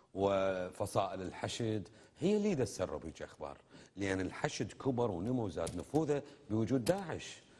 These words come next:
فمن مصلحته أنه يخلي بذهن الناس أنه أكو خطر داهم وموجود وإحنا،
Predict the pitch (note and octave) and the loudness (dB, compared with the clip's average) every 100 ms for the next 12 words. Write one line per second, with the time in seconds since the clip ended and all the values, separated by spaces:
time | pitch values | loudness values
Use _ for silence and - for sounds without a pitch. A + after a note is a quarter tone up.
0 | - - - A2+ A#2 A2+ - G#3+ - F3+ | -20 -14 -6 -2 -2 0 0 0 -4 -4
1 | C3+ B2 A#2 A2+ G#2+ F#2 G#2+ G#2 - C3+ | 0 0 0 2 0 0 -4 -6 0 2
2 | A#2 G#2 G2 G#2+ G2+ G#2 G#2 G#2+ G2+ A#2+ | 2 0 0 -2 -2 -4 -4 -6 -10 -10
3 | G#2+ - A#2 G#2+ F#2+ G#2 G#2 F2 G#2 G#2 | -12 -8 -6 -4 -2 -2 -2 -6 -6 -8
4 | G#2 G2+ F#2+ A2 B2+ - - - - A#2+ | -8 -8 -8 -2 -2 -4 -14 -20 -4 -2
5 | A#2 A2+ | 2 0